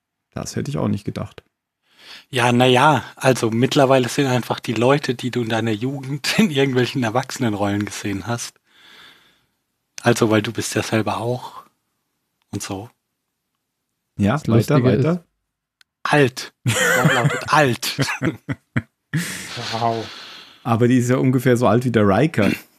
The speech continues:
Speaker 1: Das hätte ich nicht gedacht. Der ist doch auch fünfzig, Ende fünfzig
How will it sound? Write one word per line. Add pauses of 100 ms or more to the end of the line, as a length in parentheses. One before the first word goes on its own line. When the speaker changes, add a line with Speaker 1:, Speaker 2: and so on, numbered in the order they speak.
(180)
Speaker 1:
Das
hätte
ich
nicht
gedacht. (680)
Der
ist
doch
auch (500)
fünfzig,
Ende
fünfzig